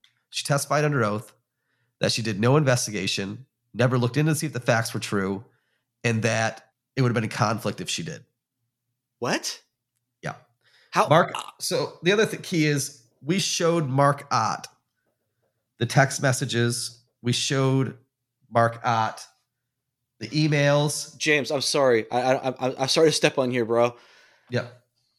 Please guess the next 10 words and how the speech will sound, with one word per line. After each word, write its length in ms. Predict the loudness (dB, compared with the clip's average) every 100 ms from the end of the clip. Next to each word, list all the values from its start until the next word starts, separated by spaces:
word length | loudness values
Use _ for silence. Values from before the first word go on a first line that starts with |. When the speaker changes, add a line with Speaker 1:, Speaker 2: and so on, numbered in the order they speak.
| _ -4
Speaker 2:
She 260 | 2 4
says 420 | 4 4 2 2
that 160 | 2 2
she, 640 | 0 -2 -4 -10 -18 -18 _ -4
she 240 | 0 4
did 140 | 4 6
not 260 | 4 4
do 140 | 2 4
an 40 |
investigation. 840 | 4 4 2 -2 -2 0 2 0